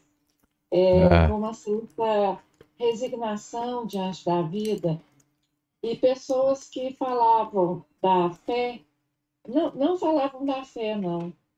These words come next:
Speaker 1: se referiam a, às verdades da fé com muita naturalidade, né?
Speaker 2: É.
Speaker 1: Assim, isso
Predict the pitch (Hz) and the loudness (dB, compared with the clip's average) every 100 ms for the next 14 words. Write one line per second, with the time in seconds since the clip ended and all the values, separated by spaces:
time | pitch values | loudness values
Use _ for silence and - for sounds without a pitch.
0 | _ _ - 170 254 277 269 285 262 226 | _ _ -12 -8 -2 2 2 2 0 0
1 | 254 294 269 202 165 165 _ 175 180 175 | 2 2 4 0 -4 -8 _ -6 -2 -2
2 | 170 160 - 175 170 170 151 202 196 - | -2 -6 -4 -4 -2 -4 0 2 2 -2
3 | 196 190 185 165 170 165 220 208 180 _ | -2 -2 -2 -2 -2 -4 -4 -2 -4 _
4 | _ _ _ - 254 240 285 277 269 277 | _ _ _ -4 -2 2 2 4 2 2
5 | 285 269 262 254 208 202 202 202 - 160 | 0 2 2 0 -2 -2 -2 -6 -10 -18
6 | - _ _ _ _ _ _ _ - 175 | -18 _ _ _ _ _ _ _ -6 -2
7 | 202 214 214 - - 202 180 175 175 175 | -2 -4 -10 -12 0 4 4 2 0 -4
8 | - 254 254 | -2 -2 -2